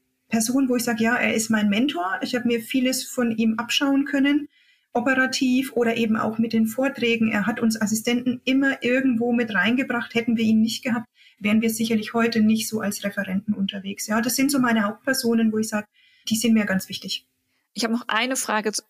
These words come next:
Speaker 2: zum Schluss. Und zwar, du hast ja über deinen Weg erzählt. Du hast ja auch erzählt, dass du nicht immer so viel Freude beim Lernen hattest. Wenn du jetzt der jüngeren Anne, die so fünfzehn, sechzehn ist, vielleicht einen Rat geben könntest,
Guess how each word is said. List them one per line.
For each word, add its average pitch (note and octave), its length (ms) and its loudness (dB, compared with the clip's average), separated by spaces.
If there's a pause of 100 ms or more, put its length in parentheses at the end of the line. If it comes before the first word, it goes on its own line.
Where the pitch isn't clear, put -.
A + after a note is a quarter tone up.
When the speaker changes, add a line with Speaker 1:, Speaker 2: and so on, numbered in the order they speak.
Speaker 2:
zum G3 200 0
Schluss. E3+ 340 0
Und F#3 220 -4
zwar, G3 320 2 (500)
du G3 120 0
hast G3+ 160 0
ja A#3 40 -2
über F#3 80 -6
deinen F3 220 -4
Weg A#3 240 -2
erzählt. A#3 420 -2
Du A3 80 -4
hast G#3 220 -2
ja - 100 -2
auch F#3+ 80 -8
erzählt, G3+ 400 0
dass - 160 -2
du F3+ 240 -6 (180)
nicht A3+ 220 0
immer A#3 240 0
so G3+ 80 -4
viel G#3+ 160 -2
Freude G#3 400 -2
beim G3 240 -4
Lernen G#3 380 0
hattest. A3 320 -2
Wenn G#3 160 0
du G#3 60 0
jetzt A3+ 360 -2
der F#3 80 0
jüngeren A#3+ 400 0
Anne, F3+ 580 -4
die F#3+ 120 -2
so G3 100 -2
fünfzehn, B3+ 540 0
sechzehn G#3 480 0
ist, F#3 180 -4
vielleicht F#3+ 380 -4
einen G3+ 160 0
Rat A3 360 -2
geben F#3 340 -2
könntest, E3+ 640 -4